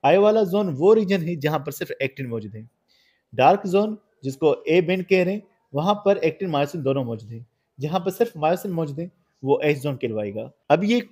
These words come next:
पूरा टुकड़ा जो आपस में सेपरेटेड होता है उसको हम बोलते हैं जेड लाइन, और ये पूरा पार्ट जो होगा ये सार्कोमेयर कहलवाता है। तो मजीद लिखा हुआ है,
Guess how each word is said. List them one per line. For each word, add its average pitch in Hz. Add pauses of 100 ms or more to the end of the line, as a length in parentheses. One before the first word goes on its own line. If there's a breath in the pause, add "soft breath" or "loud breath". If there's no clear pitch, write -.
पूरा 247
टुकड़ा 156 (560 soft breath)
जो 127
आपस 208
में 220
सेपरेटेड 196
होता 165
है 165
उसको 165
हम 175
बोलते 131
हैं 160
जेड 123
लाइन, 110 (420)
और 147
ये 180
पूरा 208
पार्ट 208
जो 202
होगा 160
ये 156
सार्कोमेयर 151
कहलवाता 113
है। 110 (160)
तो 147
मजीद 143
लिखा 185
हुआ 170
है, 220